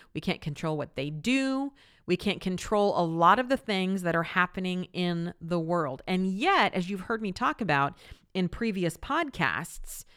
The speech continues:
we continually try to game the system by attempting to control what I'm calling a circumstance, right? By changing our circumstances all the time or believing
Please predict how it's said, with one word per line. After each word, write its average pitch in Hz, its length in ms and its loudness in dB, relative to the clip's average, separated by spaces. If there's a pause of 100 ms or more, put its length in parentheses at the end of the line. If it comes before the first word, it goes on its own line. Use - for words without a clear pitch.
(340)
we 240 140 4
continually 277 760 0
try 262 520 0
to 190 180 -4
game 208 460 2
the 180 80 0
system 180 880 -4 (680)
by 214 120 8
attempting 247 680 2
to 202 120 -4
control 170 640 2
what 180 100 0
I'm 160 120 0
calling 156 240 -4
a 156 40 -6
circumstance, 160 1040 -6 (720)
right? 175 320 2 (200)
By 233 120 8
changing 339 580 2
our 175 120 4
circumstances 165 720 -2
all 143 140 2
the 147 100 -4
time 151 520 -6 (360)
or 214 140 6
believing 226 1040 2